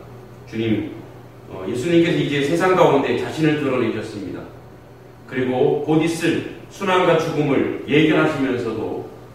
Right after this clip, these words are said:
세상 가운데 세상과 소통하며 교통하면서 하나님 나라 복음을 증명해 내셨습니다. 우리의 삶도 우리가 세상 속에 어떻게 드러나야 하는지, 예수님 우리에게 알려주셨습니다. 세상 가운데 섬기는 자로,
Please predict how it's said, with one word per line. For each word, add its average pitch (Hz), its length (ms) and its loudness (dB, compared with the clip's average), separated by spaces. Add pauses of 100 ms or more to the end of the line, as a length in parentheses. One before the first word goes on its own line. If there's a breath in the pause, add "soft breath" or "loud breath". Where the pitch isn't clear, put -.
(120)
세상 165 340 2
가운데 120 640 0 (360)
세상과 135 560 2
소통하며 165 540 0
교통하면서 120 680 -2 (220 loud breath)
하나님 185 360 4
나라 - 340 2
복음을 113 540 -4
증명해 147 420 2 (140)
내셨습니다. 90 520 -8 (640)
우리의 165 240 2
삶도 127 640 -2 (220 loud breath)
우리가 165 220 2
세상 185 280 2
속에 170 140 -2
어떻게 135 320 0
드러나야 143 540 4
하는지, 101 400 -4 (640)
예수님 131 400 0
우리에게 120 180 0
알려주셨습니다. 101 840 -2 (480 loud breath)
세상 175 380 0
가운데 135 320 4
섬기는 170 500 2
자로, - 380 -2